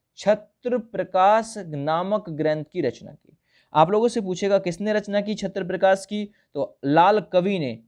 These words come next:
छत्रसाल बुंदेला, बुंदेला की आज्ञा पाकर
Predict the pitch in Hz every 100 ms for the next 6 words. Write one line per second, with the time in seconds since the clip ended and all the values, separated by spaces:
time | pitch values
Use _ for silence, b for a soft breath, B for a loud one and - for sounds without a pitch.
0 | - 180 185 185 196 214 196 165 170 202
1 | 196 175 - 135 143 170 180 160 196 -
2 | 202 202 180 135 123 113 110